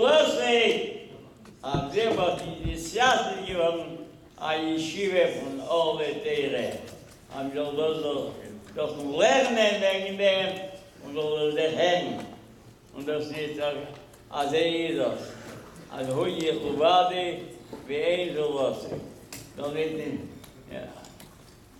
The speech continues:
מיר זאלן נישט נישט פארווערפן, די גאנצע אלע ענינים. אה, יעצט איז דער און יענער און יענער. נאך שפאר איז ער,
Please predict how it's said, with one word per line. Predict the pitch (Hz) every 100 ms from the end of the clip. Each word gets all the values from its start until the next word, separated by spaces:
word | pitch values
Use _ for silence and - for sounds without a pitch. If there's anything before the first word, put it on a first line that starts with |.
| -
מיר | 135 135 135
זאלן | 147 151
נישט | 156 156
נישט | 160 135 156
פארווערפן, | 220 233 214 196 180 170 - 143
די | 143 143
גאנצע | 151 151 151
אלע | 156 147 147
ענינים. | 143 143 135 139 127 110 101 - - - - - - - -
אה, | 190 214 226 226 214
יעצט | 202 185
איז | 165 160 -
דער | 160 160 156 170 185 175 160
און | 156
יענער | 151 170 180 170 160 151
און | 147
יענער. | 151 160 160 151 143 135 123 120 - - - - -
נאך | 151 165 160
שפאר | 165 151 165 160
איז | 160 151 147
ער, | 143 - 165